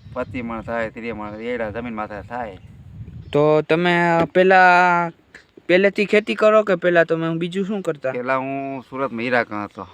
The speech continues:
Speaker 2: હા. બીજું?
Speaker 1: પછી કંઈક પચીસ વાર હીરા ગયા, પછી આંબાડીમાં કાં હતો. પછી મને મજા આવી નહીં, પછી હું આ ખેતીમાં લાગ્યો છું.
Speaker 2: હા, તો અત્યારે તમે કેટલા ટાઈમથી આ ખેતી કરો છો?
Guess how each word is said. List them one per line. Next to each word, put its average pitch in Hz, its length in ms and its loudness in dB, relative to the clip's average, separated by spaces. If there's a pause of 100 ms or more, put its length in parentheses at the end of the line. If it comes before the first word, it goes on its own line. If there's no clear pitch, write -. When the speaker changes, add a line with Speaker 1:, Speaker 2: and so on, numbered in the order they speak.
Speaker 2:
હા. 135 300 -2 (960)
બીજું? 151 440 -2 (800)
Speaker 1:
પછી 123 840 -6
કંઈક 117 200 -4 (160)
પચીસ 135 280 -4
વાર 123 100 0
હીરા 131 220 2
ગયા, 139 220 2
પછી 127 240 -2
આંબાડીમાં 131 460 2
કાં 117 180 -2
હતો. 110 180 -4
પછી 113 260 -4
મને 131 400 -2
મજા 131 300 2
આવી 135 160 2
નહીં, 127 140 -6
પછી 123 180 -6
હું 123 100 -4
આ 117 80 0
ખેતીમાં 117 380 -6
લાગ્યો 110 320 -4
છું. 104 220 -14 (220)
Speaker 2:
હા, 123 360 -4
તો 131 80 -2
અત્યારે 143 260 0
તમે 151 240 -2
કેટલા 180 260 2
ટાઈમથી 160 320 -6
આ 135 40 -8
ખેતી 143 300 -8
કરો 127 260 -4
છો? 120 140 -16